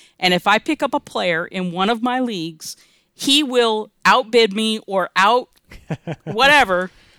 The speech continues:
Speaker 1: in every single one of the rest of them, 'cause every one of them
Speaker 2: It's an honor,
Speaker 1: don't
Speaker 2: Katie.
Speaker 1: hit. They don't hit at the same time. So I'm just saying,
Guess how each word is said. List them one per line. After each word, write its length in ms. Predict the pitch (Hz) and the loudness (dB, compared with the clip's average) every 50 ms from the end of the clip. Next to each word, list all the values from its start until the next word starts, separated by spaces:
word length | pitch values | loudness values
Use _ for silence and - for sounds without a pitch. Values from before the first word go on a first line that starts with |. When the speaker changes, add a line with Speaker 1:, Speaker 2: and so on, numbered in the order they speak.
| _ - - | _ -6 0
Speaker 1:
in 160 | - 247 240 233 | 2 4 6 6
every 300 | 240 240 247 240 277 277 | 6 4 4 4 2 2
single 340 | - - 302 277 254 247 220 | 2 2 0 0 -2 -2 -2
one 200 | 208 226 226 226 | -2 0 0 0
of 100 | 208 190 | 0 0
the 100 | 220 220 | -2 -2
rest 520 | 214 208 233 254 285 311 - - - - | 0 2 4 4 4 4 2 -2 -4 -4
of 180 | 214 175 156 160 | -4 -4 -4 -4
them, 300 | 180 160 139 - - 127 - - - | -4 -4 -4 -6 -10 -16 -18 -6 -2
'cause 240 | - 240 226 - | 0 0 0 2
every 320 | 247 - 233 220 254 269 262 | 2 2 2 2 0 -4 -6
one 280 | 226 220 233 233 226 | -6 -4 -4 -2 -2
of 260 | 233 220 190 180 - - | -2 -4 -6 -10 -12 -8
them 260 | 208 196 190 190 185 | -6 -4 -2 -2 -2
Speaker 2:
It's 80 | 185 | 0
an 80 | 202 190 | 0 2
honor, 320 | 185 214 277 277 185 135 | 2 2 2 2 0 -2
Speaker 1:
don't 300 | - - 208 208 - 147 | 0 0 0 2 2 0
Speaker 2:
Katie. 120 | 196 220 185 | -2 -2 0
Speaker 1:
hit. 240 | 233 233 220 - - _ _ _ _ _ _ - - - - - - | 2 2 2 0 -2 _ _ _ _ _ _ -20 -20 -20 -20 -2 2
They 100 | 226 233 | 4 6
don't 260 | 226 262 269 262 - | 6 6 4 2 -2
hit 280 | - - 254 254 - - | 0 4 4 4 4 2
at 80 | 214 | -2
the 100 | - 214 | -4 -6
same 300 | 190 - - 208 202 196 | -4 -2 -2 -2 -2 -2
time. 380 | - - 220 214 185 147 139 - _ _ _ _ _ _ _ _ _ _ _ _ _ _ | -2 -2 -2 -2 -2 -4 -8 -12 _ _ _ _ _ _ _ _ _ _ _ _ _ _
So 560 | - - - 269 240 233 226 214 208 - - - - _ _ _ _ | -4 0 2 2 2 2 2 0 -2 -4 -6 -12 -18 _ _ _ _
I'm 160 | 202 214 226 214 | 2 2 2 2
just 200 | 220 262 240 - | 0 0 0 0
saying, 440 | - 269 254 214 190 180 175 170 | 0 0 0 0 0 -2 -4 -6